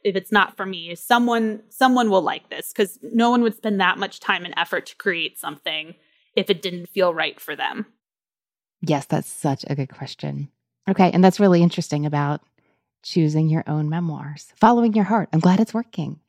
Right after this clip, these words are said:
Speaker 1: <laughs>
Speaker 2: Shayna, what is the second book you love?
Speaker 1: So the second book I love is Ender's Game by Orson Scott Card.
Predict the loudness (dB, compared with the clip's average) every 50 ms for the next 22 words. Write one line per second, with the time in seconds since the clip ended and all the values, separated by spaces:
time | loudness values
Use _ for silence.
0 | _ _ -20 -20 -18 _ -6 -4 0 0 0 0 0 -6 0 6 8 10 10 10
1 | 8 6 4 4 6 6 6 6 6 2 2 4 4 4 4 2 0 0 -2 -4
2 | -4 -8 _ -8 -10 -8 -6 -6 -8 -8 -10 _ _ _ _ _ _ _ _ _
3 | _ _ _ _ _ _ _ _ _ -6 2 4 4 4 4 0 0 -2 -2 0
4 | -2 0 4 6 6 6 6 2 0 -20 _ _ _ _ _ 0 0 2 2 2
5 | 4 6 6 6 6 6 4 2 -2 -4 -8 -8 -8 -8 -4 0 2 4 4 6
6 | 4 4 2 0 -2 -2 0 0 2 2 2 2 2 2 2 2 0 0 -2 -2
7 | -2 -2 -2 -2 -6 -6 -4 -4 -4 -4 -2 0 0 0 0 -2 -6 -14 -12 -10
8 | -8 -8 -8 -10 -14 -16 -18 -18